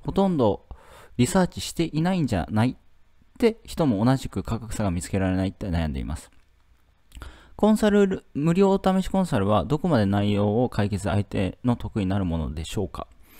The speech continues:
ネットなら共有できるので、私がリサーチして相手にこれどう？利益出そうだよって教えて、ては何のコンサルだろうと思っています。仕入れさせてるようなものにもな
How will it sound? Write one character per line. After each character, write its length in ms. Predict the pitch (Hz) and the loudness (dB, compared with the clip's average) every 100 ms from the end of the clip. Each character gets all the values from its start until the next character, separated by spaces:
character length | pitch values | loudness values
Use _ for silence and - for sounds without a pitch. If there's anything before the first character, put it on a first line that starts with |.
| - - | -20 -8
ネ 100 | - | -4
ッ 20 | 180 | -2
ト 160 | - | 2
な 140 | 220 175 | 2 2
ら 60 | 117 | 2
共 220 | 151 147 | 0 2
有 140 | 147 | 0
で 120 | 147 | -2
き 120 | 147 143 | -2 -2
る 120 | 123 | -2
の 120 | 85 | -2
で、 240 | 107 - - | -2 -4 -4
私 340 | 120 143 143 | -4 -2 -2
が 80 | 139 | -2
リ 120 | 127 | -2
サ 140 | 131 135 | 0 -2
ー 40 | |
チ 160 | 131 104 | -2 -4
し 80 | - | -2
て 80 | |
相 180 | 101 120 | 0 0
手 140 | - 110 | 0 -4
に 80 | |
こ 100 | - | -2
れ 80 | 110 | -2
ど 300 | 107 113 87 | 0 0 0
う？ 60 | 85 | 0
利 120 | 120 | 0
益 220 | 95 85 | 0 -4
出 160 | 85 92 | -2 -2
そ 160 | 117 | 0
う 40 | 95 | 0
だ 60 | |
よ 220 | 82 92 - | 0 -4 -8
っ 20 | - | -4
て 80 | 156 | -2
教 100 | 131 123 | -2 -2
え 120 | 120 | -4
て、 260 | - 113 - - - - - | -2 -4 -6 -18 -20 -16 -4
て 100 | 95 | 0
は 300 | 95 104 - | 0 0 -2
何 180 | 131 156 | 0 0
の 120 | 151 | 0
コ 140 | - 101 | 0 -2
ン 80 | 90 | 0
サ 140 | 95 | -2
ル 60 | 85 | 0
だ 200 | 78 80 | -2 -2
ろ 320 | 90 78 - | -2 -4 -6
う 40 | |
と 100 | - | -4
思 160 | 113 101 | -2 -2
っ 40 | |
て 120 | - 76 | -4 -4
い 60 | |
ま 120 | 76 | -4
す。 100 | 95 - - - | -6 -12 -20 -20
仕 200 | - 170 | 0 2
入 100 | 170 | 4
れ 40 | 165 | 0
さ 120 | 160 | -2
せ 360 | 165 151 139 - - - - - - - | 0 0 -2 -8 -20 -20 -20 -20 -20 -4
て 240 | 110 - - - - - - - | -2 -2 -8 -20 -20 -20 -20 -12
る 240 | 101 113 117 | 0 2 4
よ 140 | 127 | 4
う 40 | |
な 80 | 98 | 2
も 140 | 85 95 | 0 0
の 100 | 90 | -2
に 60 | |
も 120 | 65 | -2
な 100 | 80 | -4